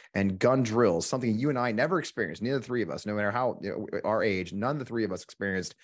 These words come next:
gun drills, active shooter drills on school. We did tornadoes here in Missouri 'cause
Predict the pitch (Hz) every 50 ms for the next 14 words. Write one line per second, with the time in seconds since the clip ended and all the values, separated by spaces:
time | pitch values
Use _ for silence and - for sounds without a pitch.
0 | - - - - _ _ - 104 120 117 117 113 104 92 82 73 73 - - -
1 | _ _ _ - - 107 107 110 - 117 101 - - 104 95 92 80 90 82 87
2 | 87 82 - - - - - 85 - - - 98 98 110 110 104 - 117 120 151
3 | 170 143 113 - 107 101 104 104 101 113 147 143 117 101 - 104 98 -